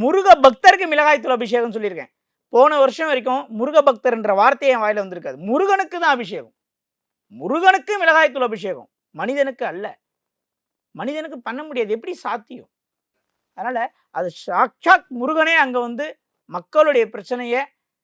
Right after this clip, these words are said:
ஒருத்தவனுக்கு பிரச்சனை முடிய வேண்டும் என்றால் அந்த பிரச்சனையை இன்னொரு ஏற்றுக்கொள்ள வேண்டும் என்பது எனக்கு தோணிய ஞானோதயத்தில் செய்யக்கூடிய இந்த விஷயம். நிச்சயமா அது முருகப்பெருமானே வந்து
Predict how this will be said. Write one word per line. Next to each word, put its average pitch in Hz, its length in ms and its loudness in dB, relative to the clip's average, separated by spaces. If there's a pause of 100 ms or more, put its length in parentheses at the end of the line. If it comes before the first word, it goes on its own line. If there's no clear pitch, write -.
(240)
ஒருத்தவனுக்கு 233 640 -2 (120)
பிரச்சனை 392 320 0 (100)
முடிய 320 240 -4
வேண்டும் 262 240 -4
என்றால் 262 320 2
அந்த 208 180 -8
பிரச்சனையை 311 400 -6
இன்னொரு 262 300 0 (140)
ஏற்றுக்கொள்ள 262 400 2 (100)
வேண்டும் 262 320 -2
என்பது 233 240 -6
எனக்கு 190 200 -12 (180)
தோணிய 254 240 -4 (100)
ஞானோதயத்தில் 220 680 -4
செய்யக்கூடிய 202 400 -8
இந்த 175 140 -12
விஷயம். 220 240 -10 (540)
நிச்சயமா 277 340 0
அது 208 160 -2
முருகப்பெருமானே 277 680 4
வந்து 240 160 -4